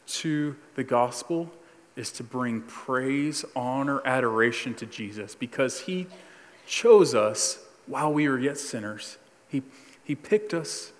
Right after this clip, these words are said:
as living, as, uh, s-, dead stones, and he has chose to use us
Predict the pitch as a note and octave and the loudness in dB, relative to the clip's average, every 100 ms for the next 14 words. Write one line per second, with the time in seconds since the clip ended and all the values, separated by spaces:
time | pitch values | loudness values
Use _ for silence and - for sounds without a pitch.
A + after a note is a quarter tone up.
0 | - C3 B2 C3+ D3+ D#3 C3 A#2+ C3 A#2+ | -12 -10 -2 -2 -2 0 0 0 -2 -2
1 | A2+ - - C3 D3+ F#3+ F#3 - D#3+ A#2+ | -4 -6 -12 -2 4 4 4 -2 0 0
2 | A#2 B2+ - - - - - - C3 B2+ | -2 -6 -10 -18 -20 -20 -20 -14 -10 -4
3 | D3 C3+ - - E3 D#3+ D#3 - C3 B2+ | -4 -4 -8 -6 -2 -2 -2 -8 -8 -4
4 | D#3 C3+ A2 G2+ - - - | -2 -2 -2 -6 -6 -10 -10